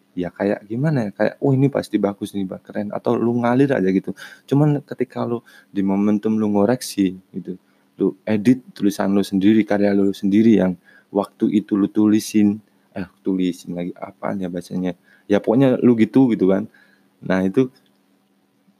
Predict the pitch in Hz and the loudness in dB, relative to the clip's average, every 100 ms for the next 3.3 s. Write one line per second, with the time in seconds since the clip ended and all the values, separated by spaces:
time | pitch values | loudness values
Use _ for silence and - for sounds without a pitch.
0 | _ _ _ _ _ 110 95 92 113 117 | _ _ _ _ _ -6 -4 -4 -4 0
1 | 127 127 104 98 104 - _ - 104 120 | 2 4 2 2 0 -2 _ -4 0 2
2 | 110 104 - 113 135 131 120 110 - 156 | 2 0 0 0 2 2 0 0 2 2
3 | 156 117 104 | 4 0 0